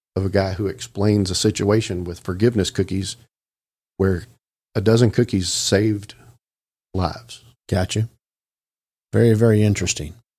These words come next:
Speaker 1: And,
Speaker 2: Now
Speaker 1: and I always ask 'em on Sunday whenever we come back, "What did you do with your cookies?"
Speaker 2: Now, obviously that part of the program works or y'all wouldn't be doing it.
Speaker 1: Absolutely.
Speaker 2: Can you imagine a block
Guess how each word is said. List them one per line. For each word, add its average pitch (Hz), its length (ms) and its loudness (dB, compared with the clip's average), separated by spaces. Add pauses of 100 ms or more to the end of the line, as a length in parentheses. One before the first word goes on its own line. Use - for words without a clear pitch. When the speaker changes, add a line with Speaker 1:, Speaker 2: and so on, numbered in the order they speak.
(140)
Speaker 1:
And, 90 100 0
Speaker 2:
Now 90 160 -2
Speaker 1:
and 104 280 -8
I 123 100 2
always 117 320 0
ask 104 260 -4
'em 98 100 -4
on 87 120 -6
Sunday 101 320 -4
whenever 90 240 -6
we 90 100 -8
come 98 200 -6
back, 95 240 -8 (720)
"What 107 160 2
did 107 140 -2
you 101 60 0
do 101 140 0
with 92 120 -2
your 90 100 -8
cookies?" - 480 -10 (340)
Speaker 2:
Now, 101 240 0 (720)
obviously 120 520 2
that 113 300 0 (380)
part 104 180 0
of 95 60 -6
the 90 60 -4
program 104 520 0
works - 540 0 (100)
or 104 60 -2
y'all 104 200 2
wouldn't 101 220 2
be 95 100 0
doing 87 300 0
it. - 180 -18
Speaker 1:
Absolutely. - 520 -14 (640)
Speaker 2:
Can 120 140 2
you 113 140 4
imagine 131 760 2 (920)
a 110 100 2
block 117 520 2